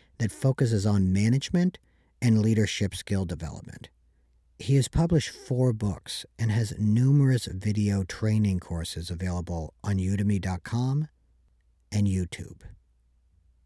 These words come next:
I was truly excited to talk to John. He has a wealth of information across multiple industries. But beyond that, I wanted to get his take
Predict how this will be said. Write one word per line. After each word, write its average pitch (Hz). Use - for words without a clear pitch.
I 135
was 147
truly 160
excited 87
to -
talk -
to -
John. -
He 127
has 113
a 98
wealth 127
of 107
information 92
across 98
multiple 98
industries. 82
But 123
beyond 143
that, 123
I 127
wanted 151
to 170
get 120
his 101
take 98